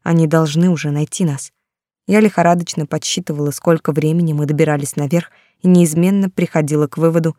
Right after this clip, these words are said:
что уже скоро. Возможно, даже сегодня ночью он вернётся ко мне, ведь с ним ничего не случилось, и я бы почувствовала,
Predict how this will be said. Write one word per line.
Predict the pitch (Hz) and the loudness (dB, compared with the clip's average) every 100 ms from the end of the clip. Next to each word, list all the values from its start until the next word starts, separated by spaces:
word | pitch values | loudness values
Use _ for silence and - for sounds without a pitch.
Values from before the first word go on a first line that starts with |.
| _ | _
что | - - 160 | -20 -6 -4
уже | 151 160 | -2 -4
скоро. | - - 160 139 - _ _ _ _ _ | -6 -4 -4 -4 -10 _ _ _ _ _
Возможно, | 185 190 185 180 185 | 0 2 4 4 2
даже | 175 170 | 2 0
сегодня | 170 185 190 | 0 0 2
ночью | 196 202 180 - 151 | 2 2 0 -2 -2
он | 151 | 0
вернётся | 156 156 165 - | 0 0 -2 -4
ко | 185 190 | -4 0
мне, | 185 156 139 _ _ _ _ | 0 0 -4 _ _ _ _
ведь | 165 160 | -4 -2
с | - | 0
ним | 160 151 - _ | 0 -2 -6 _
ничего | 165 160 - 170 | -2 -2 0 0
не | 180 | 0
случилось, | - 196 - 190 151 - _ _ _ _ | -2 -6 -4 -2 -4 -8 _ _ _ _
и | 175 | 0
я | 165 | 2
бы | 151 | 0
почувствовала, | - 156 - 185 - 151 147 | -2 -6 -8 -10 -8 -6 -8